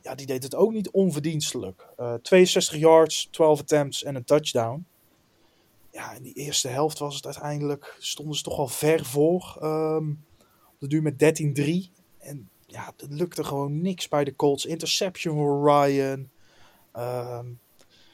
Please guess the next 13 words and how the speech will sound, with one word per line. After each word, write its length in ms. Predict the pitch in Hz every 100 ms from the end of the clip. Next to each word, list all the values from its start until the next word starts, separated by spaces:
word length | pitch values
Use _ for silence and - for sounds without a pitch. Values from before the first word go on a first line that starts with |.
| _ _ - _ _ _ _
toen 140 | 220
kwam 160 | 196 180
Flowers 680 | 151 202 190 196 196 185 -
in 120 | 175
de 80 | 180
tweede 280 | 165 175 170
helft 260 | 160 170
gelijk 520 | - 170 175 190 202 190
met 140 | 175
een 100 | 170
hele 260 | 143 185 175
lange 460 | 165 170 151 135
run. 340 | 143 156 202